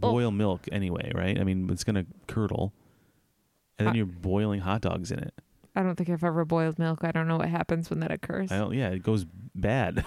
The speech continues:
Speaker 2: <laughs> It
Speaker 1: I've
Speaker 2: becomes bad.
Speaker 1: I've warmed it up before,
Speaker 2: But you
Speaker 1: uh,
Speaker 2: don't
Speaker 1: to
Speaker 2: bring milk
Speaker 1: make chocolate milk.
Speaker 2: Yeah, you don't bring milk to a boil unless you're trying to make someone puke.
Speaker 1: Hmm.
Speaker 2: I don't know. That just
Speaker 1: All
Speaker 2: sounds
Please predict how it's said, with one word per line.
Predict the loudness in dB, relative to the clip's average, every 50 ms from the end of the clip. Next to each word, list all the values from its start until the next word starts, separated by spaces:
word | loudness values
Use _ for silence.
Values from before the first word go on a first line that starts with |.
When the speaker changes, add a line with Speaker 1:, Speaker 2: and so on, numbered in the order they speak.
| -4
Speaker 2:
<laughs> | -2 2
It | 4
Speaker 1:
I've | 4 6
Speaker 2:
becomes | 4 4 4 4 4 2 2
bad. | 2 2 2 2 2 0 0 0 0 0 4
Speaker 1:
I've | 4 4 4 4
warmed | 4 4 4 4 4 4 4
it | 4 4
up | 4 2 2 2 2
before, | 4 4 4 4 2 4 4 4 4 4 2 0 -2 -2
Speaker 2:
But | -2 0
you | 2
Speaker 1:
uh, | 2 4 4 4 4
Speaker 2:
don't | 4 4 2 2
Speaker 1:
to | 2
Speaker 2:
bring | 2 4 4
milk | 4 4
Speaker 1:
make | 4 2 0 -4 -2
chocolate | 0 2 2 2 2 0 0
milk. | 2 2 2 2 2 0 -2 -4 -10 -16 -6 -2
Speaker 2:
Yeah, | 2 2 4
you | 4 4
don't | 4 4 2
bring | 2 2 4 4
milk | 4 2 2 2
to | 2 2
a | 2
boil | 2 2 2 2 2 2 0 -2 0
unless | 0 0 0 0 -2 -2
you're | -2 -2
trying | -2 0 0 0 0 0 -2
to | -2 -2 -4 -4 -4 -6 -6 -4
make | -2 -2 -2
someone | -2 -2 -2 -2 -2 -4
puke. | -4 -4 -4 -4 -6 -10 -16 -20 _ _ -20 -20 _ -20 -20 -18 -12
Speaker 1:
Hmm. | -8 -6 -4 -2 -2 -4 -6 -10 _ _ _ _ _ _ _ _ _ _ _ _ _ -8
Speaker 2:
I | -6 -6
don't | -6 -6 -8 -10
know. | -12 -16 -6 -2
That | -2 0 2
just | 2 2
Speaker 1:
All | 4
Speaker 2:
sounds | 4 2 2